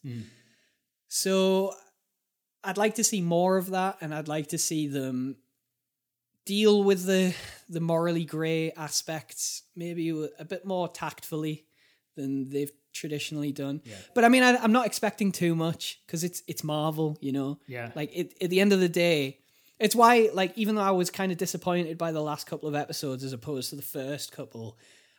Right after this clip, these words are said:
Speaker 2: I'm much more thankful that we just got those early episodes and that the Mar-, the Marvel Cinematic Universe is now at a point where it can do creatively interesting things like that.
Speaker 1: Yeah.
Speaker 2: And I wasn't expecting, I,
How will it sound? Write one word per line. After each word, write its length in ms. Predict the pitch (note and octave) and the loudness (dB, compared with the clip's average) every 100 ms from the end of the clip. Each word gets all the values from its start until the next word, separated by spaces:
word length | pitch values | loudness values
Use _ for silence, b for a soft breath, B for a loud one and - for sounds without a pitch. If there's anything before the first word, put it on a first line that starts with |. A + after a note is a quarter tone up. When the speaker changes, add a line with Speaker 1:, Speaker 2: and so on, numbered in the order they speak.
| - | -6
Speaker 2:
I'm 100 | E3 | -2
much 240 | F3+ F3+ | -2 0
more 120 | F#3+ | -2
thankful 600 | F3 E3 E3 E3+ - D3 B2+ | -2 -2 -2 -4 -4 -4 -4
that 120 | A#2+ | -4
we 100 | B2+ | -6
just 280 | B2 B2 - | -6 -10 -6
got 240 | B2 - | -6 -6
those 240 | C#3+ C3 B2+ | -6 -6 -6
early 260 | B2+ B2 | -6 -6
episodes 720 | B2+ B2 B2+ C3 A#2+ A#2 A2+ - b b b b | -8 -8 -8 -6 -6 -8 -12 -18 b b b b
and 180 | C#3+ C3+ | -6 -6
that 160 | B2+ | -6
the 60 | C#3+ | -6
Mar-, 260 | C#3+ C3+ - _ _ | -4 -4 -6 _ _
the 80 | D#3 | -6
Marvel 320 | C#3 C3+ C#3 | -2 -2 -2
Cinematic 400 | - C3+ C#3 B2+ | -4 -4 -6 -4
Universe 600 | C3+ C3+ B2+ C3 B2 - | -4 -4 -4 -6 -6 -6
is 140 | C#3 | -6
now 260 | C#3+ C3+ C3+ | -6 -6 -4
at 60 | B2+ | -6
a 40 | |
point 280 | B2 C#3+ C3+ | -8 -10 -8
where 160 | B2+ C3 | -8 -10
it 100 | B2 | -10
can 140 | C3 | -12
do 160 | A#2+ C3 | -6 -8
creatively 640 | A#2+ - C3+ B2+ B2+ C3 | -8 -8 -6 -6 -8 -8
interesting 540 | C3 A#2 C3+ B2+ - B2 | -10 -10 -12 -12 -12 -12
things 300 | B2+ B2+ A#2+ | -10 -10 -8
like 180 | A#2 G#2 | -10 -12
that. 240 | A#2 G#2+ b b | -14 -16 b b
Speaker 1:
Yeah. 180 | C#3 A2+ _ | -18 -18 _
Speaker 2:
And 120 | D3 | -4
I 60 | C#3 | -2
wasn't 360 | C#3+ D3 C#3+ C#3 | -2 -2 -2 -6
expecting, 720 | C#3+ - - D#3+ D3 - D3 - | -6 -4 -4 -4 -6 -8 -10 -6
I, 180 | D3+ | -8